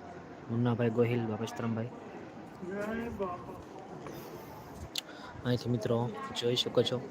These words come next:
કે બાપાની ધજા સુંદર મજાની દેખાઈ રહી છે. તો બાપાની ધજાના સુંદર મજાના લાઈવ દર્શન આજના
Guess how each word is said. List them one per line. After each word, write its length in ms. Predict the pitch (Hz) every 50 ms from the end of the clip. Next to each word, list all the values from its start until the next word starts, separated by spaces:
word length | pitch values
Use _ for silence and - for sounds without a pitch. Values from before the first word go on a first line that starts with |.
| - - - - - - -
કે 80 | 110
બાપાની 400 | 107 110 110 104 - 117 117 113
ધજા 240 | 104 113 107 117 113
સુંદર 300 | 110 - 120 120 120 120
મજાની 280 | 113 113 110 117 113 110
દેખાઈ 360 | 104 107 110 - - 120 117
રહી 140 | 123 120 113
છે. 440 | 117 - 123 - - - - - -
તો 60 | 107
બાપાની 340 | 113 113 - 120 117 117 107
ધજાના 300 | 107 110 117 113 113 110
સુંદર 280 | - - 135 135 131
મજાના 280 | 127 123 120 117 113 107
લાઈવ 220 | 101 107 113 117
દર્શન 240 | 120 117 - 127 123
આજના 260 | 117 113 110 117 113